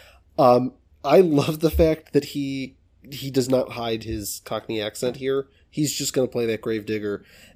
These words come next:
as you're just hole in the ground every man. I mean, it's also, it's important to note, this is one of those examples cutting something. I'm not sure what the purpose of cutting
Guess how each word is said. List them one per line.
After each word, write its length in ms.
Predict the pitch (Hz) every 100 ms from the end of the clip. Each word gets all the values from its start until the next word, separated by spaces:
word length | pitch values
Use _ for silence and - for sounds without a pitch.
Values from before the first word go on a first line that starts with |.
| -
as 540 | 131 117 107 - - -
you're 240 | 127 123
just 360 | 113 123 113 -
hole 240 | - 123 117
in 60 |
the 80 | 113
ground 480 | 110 104 104 98 95
every 260 | 127 107 107
man. 460 | 107 104 98 98 95 _ _ _
I 100 | 147
mean, 400 | 131 127 123 - _ _ _ _ _ _ _ _ _ _ _ -
it's 220 | - 165
also, 380 | 165 175 180 175 - -
it's 220 | 185 -
important 500 | 139 - - 165 165
to 60 |
note, 360 | 131 123 123 143
this 140 | 131
is 100 | 139
one 80 | 131
of 60 | 131
those 120 | 127
examples 640 | 120 120 123 120 107 - -
cutting 300 | - 135 127
something. 360 | 117 131 120 127
I'm 140 | 143 151
not 160 | -
sure 160 | - 151
what 120 | 143
the 40 | 139
purpose 380 | - 135 131 123
of 180 | -
cutting 460 | - 123 123 120